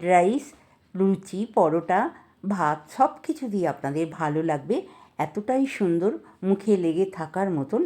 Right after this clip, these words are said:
এই লেমন চিংড়ি। লেমন চিংড়ি করার জন্য এখানে আমি চারশো গ্রাম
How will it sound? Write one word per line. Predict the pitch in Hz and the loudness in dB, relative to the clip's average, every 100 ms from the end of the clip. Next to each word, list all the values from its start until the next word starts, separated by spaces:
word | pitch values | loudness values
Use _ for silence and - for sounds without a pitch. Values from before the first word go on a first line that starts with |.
| - | -2
এই | 180 151 | -2 0
লেমন | 151 160 160 147 135 | 0 2 2 0 -2
চিংড়ি। | 127 117 120 135 - _ _ _ _ _ _ _ _ _ _ _ _ - | -6 -6 -6 -10 -16 _ _ _ _ _ _ _ _ _ _ _ _ 0
লেমন | 202 214 233 233 | 4 4 4 4
চিংড়ি | 233 202 190 | 2 0 0
করার | 190 160 165 156 | 2 4 2 0
জন্য | 170 233 466 - | -2 -2 -4 -8
এখানে | 214 196 175 | -4 0 0
আমি | 160 165 165 - _ - | 0 -2 -4 -10 _ 0
চারশো | 190 185 - 233 | 2 2 -4 -6
গ্রাম | 196 180 | -4 -4